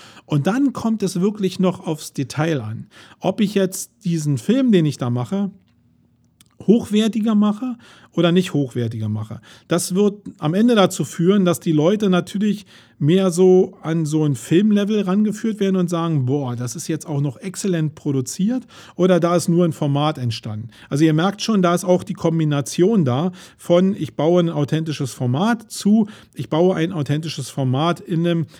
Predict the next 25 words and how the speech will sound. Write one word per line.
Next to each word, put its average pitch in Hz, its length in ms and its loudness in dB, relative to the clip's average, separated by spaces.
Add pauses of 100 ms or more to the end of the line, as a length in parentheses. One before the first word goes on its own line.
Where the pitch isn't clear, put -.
(160)
Kinoformat, 160 800 0
was 147 180 -4
dann 151 140 -2
auch 139 140 -2
noch 131 140 2
sendefähig 131 640 2
irgendwo 110 380 -4
wäre, 170 220 -2 (240)
was 151 160 -2
eine 147 140 -2
andere 147 300 -2
Klasse 147 400 -4
ist. 113 300 -14 (240)
Natürlich 226 400 2
ist 208 140 4
immer 180 240 2
der 156 140 2
Übergang 185 460 2
schwierig, 233 680 -2 (300)
weil 151 340 0
wenn 170 200 0
es - 400 -6
zu 262 460 2
kommerziell 185 640 0
aussieht, 156 480 -2